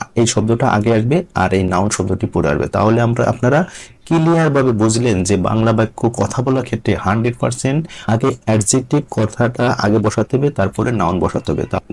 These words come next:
তাহলে আমাদের বাংলা বাক্য এভাবে শুদ্ধ হবে। এই জন্য আমরা কথা বলার ক্ষেত্রে দেখবেন যে ছেলেটি ভালো, এভাবে আমরা কথা বলি, এটা আসলে ব্যাকরণভাবে শুদ্ধ না, বলতে হবে ভালো ছেলেটি।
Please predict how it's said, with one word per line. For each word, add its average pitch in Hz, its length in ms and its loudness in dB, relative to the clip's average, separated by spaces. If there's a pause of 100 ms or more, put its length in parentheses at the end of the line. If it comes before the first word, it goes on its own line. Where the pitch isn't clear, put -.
তাহলে 117 320 2
আমাদের 113 340 2
বাংলা 98 340 2
বাক্য 95 580 0
এভাবে 92 340 2
শুদ্ধ 92 320 0
হবে। 85 200 0
এই - 160 0
জন্য 120 240 0
আমরা 120 280 0
কথা 113 340 2
বলার 101 300 0
ক্ষেত্রে 104 280 -4
দেখবেন 104 300 0
যে 117 260 2
ছেলেটি 107 440 0
ভালো, 98 380 0
এভাবে 104 300 0
আমরা 104 220 2
কথা 92 260 0
বলি, 85 220 2
এটা 104 220 0
আসলে 127 300 -2
ব্যাকরণভাবে 98 640 0
শুদ্ধ 92 300 0
না, 85 140 0
বলতে 98 300 0
হবে 123 140 2
ভালো 101 360 2
ছেলেটি। 90 420 0